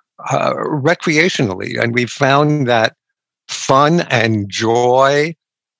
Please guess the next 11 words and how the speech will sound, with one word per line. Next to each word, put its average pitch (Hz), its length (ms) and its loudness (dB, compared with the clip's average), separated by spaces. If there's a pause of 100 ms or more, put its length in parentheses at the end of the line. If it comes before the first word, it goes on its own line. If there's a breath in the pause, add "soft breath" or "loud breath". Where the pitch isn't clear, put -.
(120)
and 104 560 0
play 131 840 0 (720)
can 180 540 0
be 156 760 -2
not 131 260 0
only 123 280 2
life-enhancing, 113 880 0
but 107 180 2 (140)
transformational 131 920 -2
experiences, 120 760 -4 (520 loud breath)
uh, 127 340 0